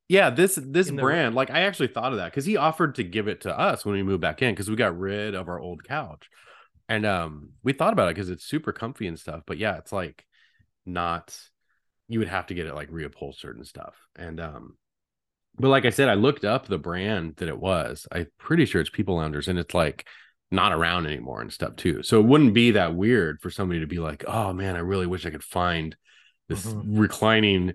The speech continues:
Speaker 1: cou-," it, it was, like, a sectional, and one side of the sectional is, um,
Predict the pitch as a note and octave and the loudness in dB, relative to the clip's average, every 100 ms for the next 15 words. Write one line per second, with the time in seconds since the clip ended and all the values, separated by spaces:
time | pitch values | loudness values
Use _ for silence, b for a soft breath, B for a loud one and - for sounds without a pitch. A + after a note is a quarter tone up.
0 | _ - A#2+ B2+ B2 C#3 C3+ G#2+ A#2 G#2 | _ 0 4 4 6 8 6 4 0 0
1 | - - G2+ - D3 - D3 C#3 C#3+ A#2+ | -2 -4 -4 0 0 0 2 2 4 2
2 | G2 G#2+ A2+ A#2 - G#2+ G#2+ G#2 F#2+ - | 0 -2 -4 -4 -6 -2 -2 -2 -4 -6
3 | G2 - G2+ F2+ E2+ - _ _ G2 F2+ | -6 -4 -4 -2 -6 -12 _ _ -4 -2
4 | D#2+ D2 | -2 -6